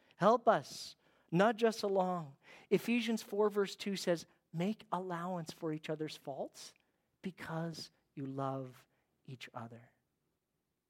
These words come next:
Secondly, unity. The reason that unity is in every discussion about spiritual gifts is because we should expect conflict when we have this conversation.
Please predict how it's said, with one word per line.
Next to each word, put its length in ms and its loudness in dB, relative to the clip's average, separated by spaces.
Secondly, 600 -6
unity. 560 -2
The 60 -2
reason 380 0
that 200 -2
unity 380 2
is 160 0
in 140 0
every 220 2
discussion 440 -4
about 220 -2
spiritual 400 -2
gifts 240 -4
is 100 -4
because 320 -2
we 120 0
should 180 -2
expect 320 -2
conflict 540 -4
when 100 -2
we 80 0
have 180 0
this 140 -4
conversation. 640 -8